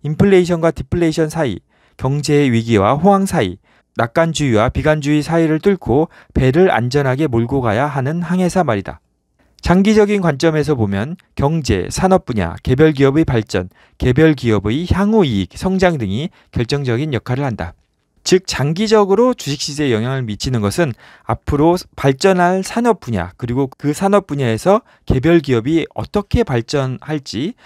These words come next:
그리고 개별 기업이 이익이 얼마나 증가할지, 그리고 얼마나 성장할지가 가장 결정적인 역할을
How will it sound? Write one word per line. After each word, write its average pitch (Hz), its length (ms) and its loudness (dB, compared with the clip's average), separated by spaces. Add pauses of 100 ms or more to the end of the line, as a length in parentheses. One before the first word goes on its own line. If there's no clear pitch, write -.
(140)
그리고 120 320 -2
개별 131 400 2
기업이 123 460 -2
이익이 170 600 -4 (320)
얼마나 180 400 2
증가할지, 139 600 -4
그리고 110 260 -6
얼마나 127 300 -4
성장할지가 180 760 -2
가장 123 300 -6
결정적인 139 560 -4
역할을 127 440 -2